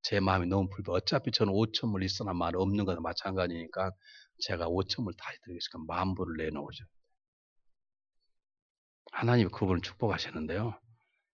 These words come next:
생각지 않았던 가게가 생기고요. 가게가 하나가 두 개가 생기고요. 돈을 잘 벌어서요. 정말 이번에는 저 킬린에다가 집을 사서 친구가 있는 데로 옮기셨어요.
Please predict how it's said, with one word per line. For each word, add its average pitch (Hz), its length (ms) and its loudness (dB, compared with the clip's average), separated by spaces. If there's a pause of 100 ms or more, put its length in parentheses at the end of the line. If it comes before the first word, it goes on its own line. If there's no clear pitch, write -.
생각지 147 600 4
않았던 85 280 -4
가게가 82 440 0
생기고요. 85 680 -2 (460)
가게가 92 400 0
하나가 113 300 0
두 - 200 -6
개가 92 220 4
생기고요. 85 680 -2 (480)
돈을 98 320 4
잘 - 500 -2
벌어서요. 92 640 6 (340)
정말 107 440 0
이번에는 90 500 0 (360)
저 113 400 -2
킬린에다가 87 680 0 (100)
집을 98 360 0
사서 - 500 -8 (380)
친구가 160 400 4
있는 90 200 0
데로 80 200 -4
옮기셨어요. 85 680 -4